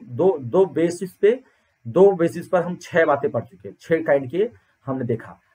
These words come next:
अब तीसरा बेसिस हमारा क्या है बच्चों, वो देखिए, थर्ड बेसिस है based on mode of polymerization, mode of polymerization यानी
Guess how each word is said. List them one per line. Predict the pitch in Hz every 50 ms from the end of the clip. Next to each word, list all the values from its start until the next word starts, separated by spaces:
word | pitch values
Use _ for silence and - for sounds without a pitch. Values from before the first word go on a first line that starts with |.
| _ -
अब | - 160 165 - - -
तीसरा | 175 - - - 240
बेसिस | 202 190 196 185 190 180 -
हमारा | 160 160 147 143
क्या | 127 - 139 117
है | 120
बच्चों, | 120 110 107 - 117 107
वो | 107
देखिए, | 98 87 95 _ _ - - _ _ -
थर्ड | 160 175 165
बेसिस | 170 160 - 156 170
है | 170 202 220 _ _ _ _ _ _ _ -
based | 117 117 185 190 - -
on | 185 170 156 143 131 135 143 156 170
mode | 185 208 233 254 277 277 247 185
of | 175 185 190 196 196 - - - _ _ _ -
polymerization, | 160 147 135 139 123 127 123 117 110 101 104 92 - - 92 87 - _ _ _ _ _ _ _ _ _ _ _ _ _ _ _ _ _ _ _ _ _ _ _ _ _ _ _ _ -
mode | 117 123 135 143 165 196 208 220 214
of | 208 180 - - -
polymerization | 127 113 110 110 107 104 101 98 - 101 104
यानी | 127 165 196